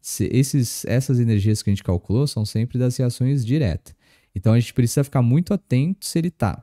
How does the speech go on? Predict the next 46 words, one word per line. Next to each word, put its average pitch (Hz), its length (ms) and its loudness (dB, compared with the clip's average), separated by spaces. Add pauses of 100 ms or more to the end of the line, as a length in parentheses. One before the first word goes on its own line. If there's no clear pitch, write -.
pedindo 107 400 0
da 117 160 2
reação 120 400 2
direta 107 600 0 (360)
ou 147 260 4
então 180 260 -2
da 165 100 -2
reação 147 340 -2
inversa, - 500 -8 (140)
beleza? 160 340 -2
É 95 80 -2
isso 92 160 -4
mesmo, 151 220 -2
Fabiola. 98 300 -2 (320)
Então, 101 120 -4
vai 110 100 2
depender 127 320 2
muito 131 220 0
da 143 120 -2
reação 131 360 0
e 151 40 0
do 160 100 0
texto, 143 440 0 (200)
como 110 160 0
é 127 40 0
que 131 120 -2
ele 139 60 6
quer 131 180 0
que 127 100 -14
você 127 240 -4
calcule 127 460 -2
essas 143 240 -4
coisas, 151 260 2
o 160 60 -4
que - 240 -4
é 143 80 -2
que 156 120 -6
ele 185 80 -4
cal-, 214 300 -6
quer 156 160 -2
que - 100 -12
você 151 220 -2
calcule 131 400 -2
especificamente. 135 840 -6 (380)
Tudo 127 160 4
bem? 120 260 2